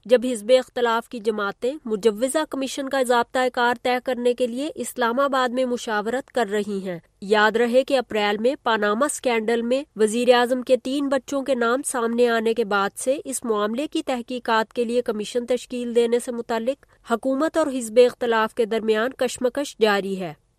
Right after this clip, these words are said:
ابتدائی طور پر وزیر اعظم نے سپریم کورٹ کے ایک ریٹائرڈ جج کی سربراہی میں کمیشن بنانے کا اعلان کیا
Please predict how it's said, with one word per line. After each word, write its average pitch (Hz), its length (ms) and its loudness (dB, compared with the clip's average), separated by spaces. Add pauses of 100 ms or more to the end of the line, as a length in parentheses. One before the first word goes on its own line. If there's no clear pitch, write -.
(200)
ابتدائی 254 520 4
طور 277 220 2
پر 277 220 0
وزیر 269 340 0
اعظم 262 280 0
نے 285 180 -2
سپریم 269 480 -4
کورٹ 285 340 -4
کے 285 100 -4
ایک 285 260 0
ریٹائرڈ 240 500 2
جج 269 240 2
کی 277 140 -4
سربراہی 220 640 0
میں 240 120 0
کمیشن 226 440 -4
بنانے 208 380 0
کا 233 160 -2
اعلان 214 380 -2
کیا 202 300 -2